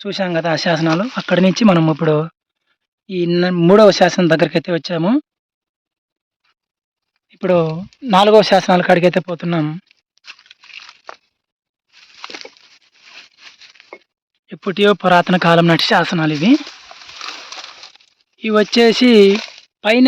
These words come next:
ఏదో జింక అనుకుంటా, అడవి జింక, కింద వచ్చేసి ఒంటెలు అనుకుంటా. చూడండి, మె-, ఎందుకంటే ఒంటికి మెడ కొద్దిగా పొడుగ్గా ఉంటుంది కదా. పైన జింక,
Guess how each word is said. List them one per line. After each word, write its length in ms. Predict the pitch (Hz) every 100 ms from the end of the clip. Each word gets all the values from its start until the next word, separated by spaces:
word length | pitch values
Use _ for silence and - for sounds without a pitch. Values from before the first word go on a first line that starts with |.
| 240
ఏదో 160 | 220 220 196 185 165 156 160 - _ _ 190
జింక 200 | 180 202 214
అనుకుంటా, 340 | 190 175 156 226 339 -
అడవి 200 | 180 190 170
జింక, 220 | 170 226 285 -
కింద 180 | 233 240 220
వచ్చేసి 320 | - 214 277 208
ఒంటెలు 220 | 202 208 180
అనుకుంటా. 320 | 160 156 151 - _ _ _ _ _ _ _ _ _ _ _ _ -
చూడండి, 360 | 190 180 175 175 254 202
మె-, 120 | 202 262
ఎందుకంటే 340 | 220 233 240 220 208
ఒంటికి 260 | 214 233 226
మెడ 140 | 202 208 196 185
కొద్దిగా 260 | 170 170 160
పొడుగ్గా 240 | 175 175 170
ఉంటుంది 220 | 160 156
కదా. 140 | 151 202 240 - - - _ _ _ _ _ _ _ _ _ _ _ -
పైన 200 | 196 214 214 165
జింక, 340 | 196 208